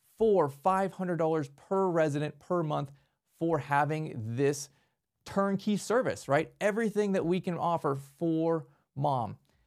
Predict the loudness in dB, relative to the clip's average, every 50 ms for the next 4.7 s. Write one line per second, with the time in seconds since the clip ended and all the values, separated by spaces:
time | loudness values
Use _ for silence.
0 | _ _ _ 0 2 2 2 0 -2 -4 -4 -2 -4 -4 -4 -4 -6 -6 -8 -6
1 | -2 -2 0 0 0 0 0 0 -2 -2 -2 -2 -2 0 0 0 -2 -2 -2 -4
2 | -4 -2 -2 0 0 0 -2 -4 -4 -6 -6 -4 -4 -4 -4 -2 0 -2 -2 -2
3 | -4 -6 -6 -4 -6 -6 -6 -6 -4 -2 -2 -2 -2 -4 -6 -4 -2 0 0 0
4 | 0 0 -2 -2 0 0 -2 -2 -2 -2 -4 -4 -4 -6